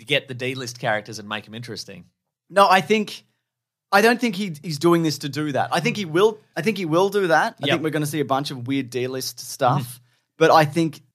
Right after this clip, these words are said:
Speaker 2: I don't know, I just think there's the p-, potential for this to be, like, I mean, obviously,
Speaker 1: Yeah,
Speaker 2: like,
Speaker 1: yeah.
Speaker 2: that this could be enormous.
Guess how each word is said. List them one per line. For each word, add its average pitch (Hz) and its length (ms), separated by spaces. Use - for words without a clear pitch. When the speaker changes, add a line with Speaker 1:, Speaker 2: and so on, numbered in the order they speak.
Speaker 2:
I 156 60
don't 185 100
know, 170 80
I 135 120
just 151 180
think 170 140
there's 143 160
the 131 100
p-, 127 140
potential 127 580
for 123 140
this 120 180
to 127 80
be, 113 200
like, 101 360
I - 20
mean, 202 120
obviously, 120 720
Speaker 1:
Yeah, 127 160
Speaker 2:
like, 123 100
Speaker 1:
yeah. 110 60
Speaker 2:
that 143 100
this 139 160
could 123 160
be 117 240
enormous. 98 560